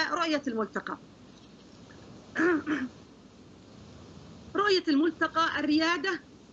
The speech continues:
في تكوين الآراء وصناعة الأفكار لخدمة قضايا المجتمع والبشرية بشكل عام. رسالة الملتقى. آه، رسالة الملتقى، الملتقى تتركز على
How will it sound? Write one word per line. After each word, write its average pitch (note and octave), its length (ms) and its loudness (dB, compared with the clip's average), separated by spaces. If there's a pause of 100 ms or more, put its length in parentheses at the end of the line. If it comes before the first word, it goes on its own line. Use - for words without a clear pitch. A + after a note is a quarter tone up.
في D4 120 2
تكوين D4+ 520 2
الآراء C#4+ 540 0
وصناعة C4+ 460 0
الأفكار C#4+ 480 0
لخدمة C#4 360 -2
قضايا C#4+ 400 2
المجتمع D#4 520 0 (300)
والبشرية C4+ 800 0
بشكل A3+ 420 -4
عام. A3 200 -4 (420)
رسالة F4 640 2
الملتقى. A3+ 580 0 (800)
آه، - 580 -2 (100)
رسالة C#4+ 600 2
الملتقى، D#4+ 480 2
الملتقى E4 440 2
تتركز C#4+ 640 -2
على D4 180 2